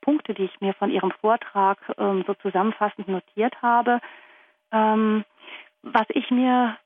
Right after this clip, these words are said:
beim Hören auch so gedacht habe, ist, ähm, da wird vielleicht mancher so denken, ist unsere Zeit wirklich so schlimm? Ähm, wir hatten doch früher den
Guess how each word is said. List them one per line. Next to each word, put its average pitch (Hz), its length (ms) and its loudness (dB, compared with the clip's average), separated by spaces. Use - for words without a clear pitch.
beim 220 300 2
Hören 285 360 2
auch - 200 2
so 226 80 0
gedacht 220 400 -2
habe, 202 240 2
ist, 196 260 -2
ähm, 196 400 2
da 202 160 0
wird 285 140 0
vielleicht 233 340 -2
mancher 247 300 0
so 214 80 2
denken, 196 480 0
ist 190 220 -8
unsere 226 280 0
Zeit 214 300 -4
wirklich 214 500 0
so 202 120 -2
schlimm? 247 580 0
Ähm, 202 400 2
wir 196 100 2
hatten 226 160 0
doch 214 120 0
früher 233 200 2
den 208 140 0